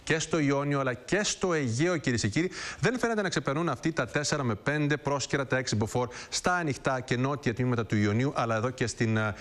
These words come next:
νότια θαλάσσια, παραθαλάσσια χώρα, από τα Κύθυρα μέχρι και το Καστελόριζο. Όσον αφορά τώρα στον καιρό της Τετάρτης, δεν έχω να σας δείξω τίποτα το ιδιαίτερο.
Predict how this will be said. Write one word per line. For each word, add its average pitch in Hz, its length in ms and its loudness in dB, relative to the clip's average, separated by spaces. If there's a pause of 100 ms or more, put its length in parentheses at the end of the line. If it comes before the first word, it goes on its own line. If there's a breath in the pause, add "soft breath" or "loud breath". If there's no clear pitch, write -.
(120 loud breath)
νότια 143 460 0
θαλάσσια, 123 400 0
παραθαλάσσια 110 540 0
χώρα, 123 280 0
από 151 160 -2
τα 120 100 -2
Κύθυρα 117 400 0 (220 loud breath)
μέχρι 185 680 2
και 170 220 0
το 160 180 -2
Καστελόριζο. 110 720 0 (1500 loud breath)
Όσον 196 220 2
αφορά 233 220 0
τώρα 220 180 2
στον 196 180 0
καιρό 170 240 2
της - 340 -2
Τετάρτης, 113 680 0
δεν 160 260 4
έχω 202 200 0
να 185 80 -4
σας 135 160 -2
δείξω 156 300 0
τίποτα 160 600 -2
το 143 140 0
ιδιαίτερο. 113 680 2